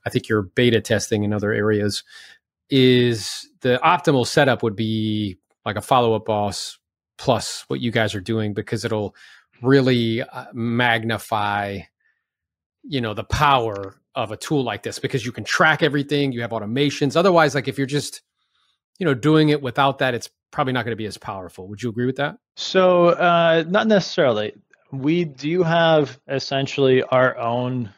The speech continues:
Speaker 2: um, kind of product that does not require a C R M at all. Um, the way it does exactly the same thing, it creates reports, um, as, um, um, you know, Follow Up Boss would. Um, and we also have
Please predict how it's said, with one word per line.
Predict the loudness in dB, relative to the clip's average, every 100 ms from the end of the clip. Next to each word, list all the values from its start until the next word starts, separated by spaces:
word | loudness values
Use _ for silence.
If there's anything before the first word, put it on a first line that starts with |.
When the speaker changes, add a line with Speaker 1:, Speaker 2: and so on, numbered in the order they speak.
| _ _ -2
Speaker 2:
um, | 2 2 2 0 -4 -6 -8 -10 _ _
kind | -2 -2
of | -2
product | 0 2 4 2 0
that | 2 4 2 -2 -8
does | -4 -4
not | -2 -2
require | -2 -2 0 0
a | 0
C | -2 -4
R | -2
M | -2 -2
at | -2
all. | 0 0 -2 -10 -20 -20 _
Um, | 0 2 2 -2
the | -10 0 2
way | 4 6 6
it | 4 0 -2 2
does | 2 4
exactly | 2 2 2 2 0
the | 0
same | 0 -2 0
thing, | -2 -2
it | -4 -4
creates | 0 0 0
reports, | -4 0 2 2 -2 -10 -6
um, | 2 4 4 2 -2
as, | -2 0 0 -4 -2
um, | 0 2 0 -2 -6 -12 _ _ -4
um, | 0 0 -2 -10 -8
you | -6
know, | -6
Follow | 0 4 4
Up | 4 4
Boss | 2 2 -2
would. | -2 0 -2 -12 -20 -20 _
Um, | 2 2 2 -2 0
and | 2 4
we | 4
also | 4 2 2
have | 4 4 2 0